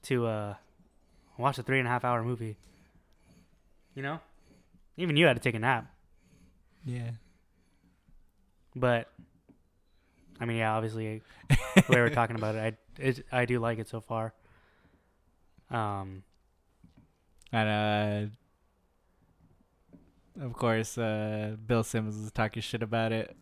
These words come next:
Speaker 1: Really?
Speaker 2: So it was just too long.
Speaker 1: Oh,
Speaker 2: He's
Speaker 1: okay.
Speaker 2: all, "There's, like," he's all, "There's, like, an hour and a half somewhere in there that they coulda cut out."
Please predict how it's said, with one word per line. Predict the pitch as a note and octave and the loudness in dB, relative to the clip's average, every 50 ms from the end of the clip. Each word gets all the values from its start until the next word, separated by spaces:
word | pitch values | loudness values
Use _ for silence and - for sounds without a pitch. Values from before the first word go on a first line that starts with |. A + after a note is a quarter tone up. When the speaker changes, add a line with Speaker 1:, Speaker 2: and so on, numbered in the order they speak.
| _ _ - - _ _ - - - - | _ _ -20 -20 _ _ -20 -20 -12 -2
Speaker 1:
Really? | G#2 A2+ C#3+ G3+ - - - - | 2 4 4 4 4 2 -4 -12
Speaker 2:
So | - - B2 | -8 -4 0
it | A#2 | 2
was | C3 D3 | 4 6
just | D#3 F3+ E3+ - - | 6 6 6 6 6
too | F3+ D3+ | 6 8
long. | B2 A#2+ B2+ C3+ C3 A#2+ A2+ A2 A2+ A#2 - _ _ _ _ _ _ - | 10 10 10 10 10 6 4 -2 -6 -8 -12 _ _ _ _ _ _ -6
Speaker 1:
Oh, | C#3+ G#2+ F#2+ F#2+ A2 | -6 -4 -2 0 0
Speaker 2:
He's | C3+ B2 | 2 4
Speaker 1:
okay. | B2 | 6
Speaker 2:
all, | B2 A#2+ A#2+ | 6 8 8
"There's, | B2 B2+ C3 C3+ C#3 B2+ | 8 10 10 8 8 8
like," | C#3+ C3+ C3+ C3 B2 A2 - _ _ _ _ - - - | 8 8 8 8 4 0 -6 _ _ _ _ -20 -12 -4
he's | - C3+ B2 | -2 0 2
all, | A#2+ B2 B2 B2 | 4 4 4 6
"There's, | B2+ C3 C#3+ C#3+ D3 | 6 6 4 6 6
like, | E3 E3+ D#3+ - | 4 4 4 2
an | D3+ D3 B2+ | 0 2 6
hour | B2+ B2+ C3 C3+ C3+ C3+ C3 C3 B2+ B2+ B2+ B2 | 8 10 10 10 10 10 8 6 6 6 6 4
and | B2 A#2 A#2+ | 4 2 2
a | |
half | A#2 A#2+ A#2+ A#2 A#2 A2+ - | 2 4 4 4 4 2 0
somewhere | - C3 A#2 A#2 A#2 A2+ A2+ | -2 -2 0 0 0 2 0
in | A2+ A2 | 0 0
there | A2+ A2+ A2 | -2 -2 -2
that | A2 A2 G2+ | -2 -4 -4
they | - A2+ | -6 -6
coulda | - A#2+ A2 A2+ | -4 -4 -4 -4
cut | A2 - A#2+ A2 | -4 -4 -2 0
out." | A2 A2 A2 A2 A2 G#2 - | 0 2 2 2 0 -2 -6